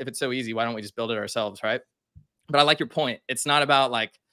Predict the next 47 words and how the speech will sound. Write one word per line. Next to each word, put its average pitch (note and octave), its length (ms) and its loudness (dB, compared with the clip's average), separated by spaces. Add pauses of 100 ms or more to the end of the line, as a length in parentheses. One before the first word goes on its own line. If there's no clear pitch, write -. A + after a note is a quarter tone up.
(720)
we C#3 180 0
know C#3 160 4
what C#3+ 140 2
that C3 100 2
app C3 160 2
should A2+ 160 -12
be. C3 400 -6
It's - 140 -6
that C3+ 160 0
you B2+ 80 -2
need D3 160 -2
to C#3 60 -8
provide B2 600 -4
the A2+ 220 -6
infrastructure C3+ 680 -2
there, A2+ 520 -2
which A#2+ 160 -8
is A#2 280 -8
Solana, A#2+ 380 -6
for D3 100 -4
example, D3+ 480 -4 (220)
where C3 160 2
it A#2 100 -2
gives C#3 200 -2
people C#3 180 -6
the A2+ 80 -6
freedom D#3 440 -2
to D#3 160 -2
build C3+ 220 2
it D#3 200 2
if B2+ 140 -6
they B2 100 -2
do A2 160 -4
have G#2+ 140 -4
an G2 60 -12
idea. F2+ 260 -14 (300)
And A#2+ 140 -4
that, C3 300 2
I A#2+ 80 -4
think, A#2+ 180 -8
is, A#2+ 100 -12
like, G2 160 -8 (140)
the A2 100 -4
end A2 180 -6
goal. G#2 200 -6
It's - 140 -12
like, F#3 120 -8